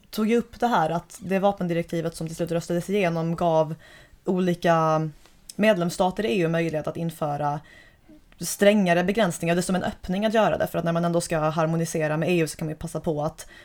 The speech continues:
skohorna in lite mer lagstiftning. Eh, och då sa hon att det inte,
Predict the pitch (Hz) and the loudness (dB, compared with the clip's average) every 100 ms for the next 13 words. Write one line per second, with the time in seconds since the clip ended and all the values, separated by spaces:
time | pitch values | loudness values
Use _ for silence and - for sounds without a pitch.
0 | - - 180 175 180 175 180 160 165 190 | -14 -2 0 2 2 2 0 0 -2 -2
1 | 190 180 180 220 226 208 - 185 185 - | 0 0 2 0 0 -8 -8 -8 -8 -10
2 | - - 190 175 170 - 180 226 247 220 | -18 -10 -2 2 2 2 2 2 2 2
3 | 185 175 170 165 - - 180 175 180 175 | 2 2 0 0 -8 -16 -4 0 0 0
4 | - 160 156 156 | 0 2 2 2